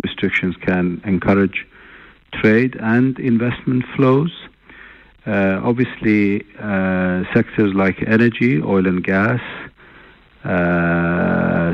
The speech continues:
stand to benefit from the inflow of foreign capital, technology. But, uh, because Iran is, uh, reasonably diversified economy, also other sectors such as infrastructure projects,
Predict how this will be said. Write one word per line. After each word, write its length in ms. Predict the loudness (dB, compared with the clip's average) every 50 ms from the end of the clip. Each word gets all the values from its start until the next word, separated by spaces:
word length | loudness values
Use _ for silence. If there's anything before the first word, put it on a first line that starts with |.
| -2 -2 0
stand 280 | 2 2 4 4 2
to 60 | 2 2
benefit 420 | 2 2 2 2 2 0 -2 -2 -2 -2
from 680 | -2 0 2 2 2 2 2 2 2 0 0 0 0 2
the 100 | 2 2 4
inflow 400 | 2 0 0 0 2 2 2 2
of 60 | 0 0 -2
foreign 260 | 0 2 2 2 0
capital, 640 | 0 -2 -2 -2 -4 -4 -2 0 2 2 2 2 0
technology. 800 | -2 -2 -2 -2 0 -2 0 0 -2 -2 -2 0 0 0 0 -2 -6 -12 -20 -20 -20 -20 -20 -18 -18 -18 -18 -18 -20 -20 -20 -20 -6 _
But, 240 | 2 4 4 4 2 -2 -4
uh, 420 | -6 -6 -6 -6 -4 -2 0 0 0
because 320 | 0 -2 0 0 0 2
Iran 280 | 4 4 4 4 4 2
is, 100 | 0 0 -4 -12 -20 _ _ _ _ _ -20 -20 -20 _ -14 -12
uh, 420 | -8 -6 -4 -2 -2 -2 -4 -6 -8 -6 -2
reasonably 600 | 2 2 2 2 0 0 -2 -2 0 2 2 2
diversified 800 | 2 2 0 0 2 0 0 -2 -2 -6 -8 -4 -2 -2 -2 -2
economy, 680 | -2 -4 -4 -2 0 2 2 2 2 2 0 0 -2 -6 -10 -18 -20 -20 -20 -20 -20 -20 -18 _ 0
also 300 | 0 0 2 0 0 2
other 240 | 2 2 0 -2 -2 -4
sectors 360 | -4 -4 -2 -2 -2 -2 -2 -4 -2
such 180 | -2 -2 -2 -2 -4
as 440 | -4 -4 -2 0 2 2 2 2 2 0
infrastructure 720 | 0 -2 0 0 -2 -2 0 0 0 0 0 0 -2 -4
projects, 640 | -4 -2 -4 -4 -2 -2 -2 -2 -2 -4 -8 -12